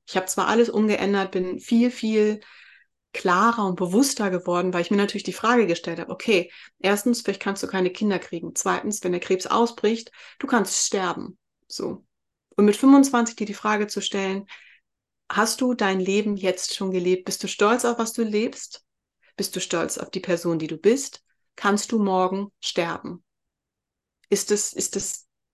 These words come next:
kannst du das? So, kannst du das alles so mit dir vereinbaren? Hast du jedem gesagt, dass du ihn liebst?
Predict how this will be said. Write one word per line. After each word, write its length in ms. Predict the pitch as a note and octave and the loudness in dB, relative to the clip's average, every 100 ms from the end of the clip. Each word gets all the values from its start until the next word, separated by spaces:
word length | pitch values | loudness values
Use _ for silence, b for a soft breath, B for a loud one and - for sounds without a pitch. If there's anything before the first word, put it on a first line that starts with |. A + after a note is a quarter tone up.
| _ - | _ -6
kannst 400 | G#3 G3 F#3 - | 0 0 -2 -6
du 80 | E3+ | -6
das? 460 | - - - - | -8 -8 -10 -12
So, 180 | - F3 | 0 0
kannst 380 | F3 G3+ G3+ - | 2 0 0 -4
du 80 | F#3+ | -4
das 360 | F#3+ - - | -2 -2 -2
alles 300 | - F#3+ G3 | 0 2 2
so 140 | - G3 | 2 2
mit 160 | F#3 | 2
dir 100 | F#3 | 0
vereinbaren? 420 | F#3 - F3+ F#3+ F#3 | 0 2 2 2 0
Hast 200 | F#3 - | -2 -6
du 40 | |
jedem 320 | F#3+ G3+ G#3 | -2 2 2
gesagt, 280 | G3 F#3 F3 | 2 0 -2
dass 120 | F#3 | -6
du 100 | - | -4
ihn 120 | F3+ | -2
liebst? 400 | F3+ F#3+ F#3 - | 0 0 -2 -8